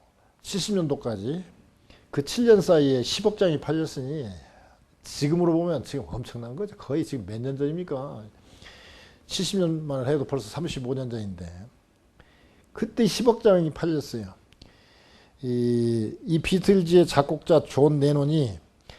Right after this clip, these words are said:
교회 모임에서 기타를 잘 치는 폴 맥카트니를 끌어들이고 조지 해리슨, 링고 스타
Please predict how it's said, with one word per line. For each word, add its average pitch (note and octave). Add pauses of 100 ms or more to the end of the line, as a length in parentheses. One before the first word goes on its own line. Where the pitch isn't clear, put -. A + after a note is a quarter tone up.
(240)
교회 F3
모임에서 B2+ (960)
기타를 F3
잘 C3+
치는 C3+
폴 E3
맥카트니를 C3+
끌어들이고 A2 (920)
조지 C3
해리슨, C3
링고 C3+
스타 A2